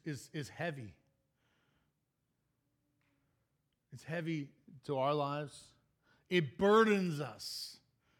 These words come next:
and it should burden us because it hurts God. It's what sent Jesus to the cross. You understand that, right?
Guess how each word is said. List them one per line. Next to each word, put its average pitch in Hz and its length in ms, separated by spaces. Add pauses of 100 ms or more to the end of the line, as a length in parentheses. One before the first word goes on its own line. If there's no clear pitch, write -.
(280)
and 127 80
it 135 140
should 180 360
burden 110 420
us - 300 (1300)
because 151 220
it 139 80
hurts 143 300
God. 131 360 (720)
It's 170 220
what 180 160
sent 190 300
Jesus 170 460
to 156 80
the 135 120
cross. 131 420 (800)
You 160 80
understand 165 540
that, 127 180
right? 127 260